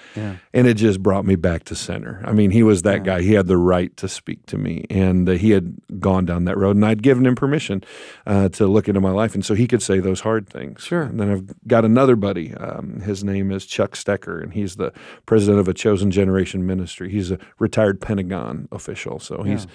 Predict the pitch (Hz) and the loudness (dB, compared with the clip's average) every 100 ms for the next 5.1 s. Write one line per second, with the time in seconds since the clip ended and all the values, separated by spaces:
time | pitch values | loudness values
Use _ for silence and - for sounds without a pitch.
0 | - _ 117 110 104 104 98 101 120 117 | -20 _ 0 2 2 -2 -4 -2 -2 -4
1 | - _ - - 131 - 151 139 135 113 | -10 _ -10 0 0 2 4 6 6 2
2 | 107 110 98 92 92 - 101 101 101 101 | 2 0 0 -4 -6 -8 -8 -4 -4 -4
3 | 104 98 95 90 101 90 98 92 90 85 | -4 -2 -4 -2 -2 -2 -4 -4 -6 -4
4 | 95 95 87 98 - 92 - 104 98 85 | -2 -2 -2 -6 -8 -10 -8 -8 -8 -10